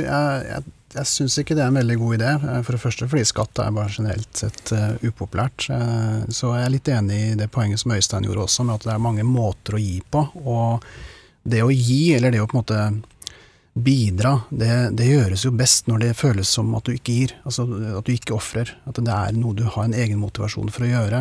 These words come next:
Eh, og det tror jeg, det tror jeg er den beste måten å kanalisere det gode på, da. At du gjør det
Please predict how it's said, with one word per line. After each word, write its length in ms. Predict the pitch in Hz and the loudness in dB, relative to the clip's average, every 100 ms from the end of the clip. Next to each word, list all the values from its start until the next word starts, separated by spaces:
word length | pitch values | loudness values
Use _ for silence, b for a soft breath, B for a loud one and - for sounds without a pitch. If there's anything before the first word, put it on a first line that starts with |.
| 117 | -2
Eh, 240 | 139 117 113 117 | -4 -2 -2 -2
og 540 | 123 117 117 123 - 120 117 | -2 -2 -4 -6 -6 -4 -2
det 80 | 123 | -4
tror 220 | - 113 101 | -4 -4 -2
jeg, 640 | 110 117 117 113 110 107 110 123 | 0 0 0 0 0 -2 -2 -4
det 80 | 113 - | -4 -2
tror 80 | 147 | -2
jeg 60 | 127 | 0
er 20 | |
den 80 | 127 | 0
beste 240 | - 127 | -2 0
måten 320 | 123 98 107 | -2 -2 -6
å 60 | 113 | -6
kanalisere 640 | 104 104 110 - 101 110 | -4 -2 -2 -2 -4 -6
det 80 | 117 | -6
gode 300 | 120 123 - | -6 -8 -10
på, 140 | - 139 | -10 -10
da. 60 | 135 - | -10 -14
At 140 | - | -8
du 80 | 113 120 | -4 -2
gjør 240 | 110 85 | -2 -2
det 80 | 87 | -2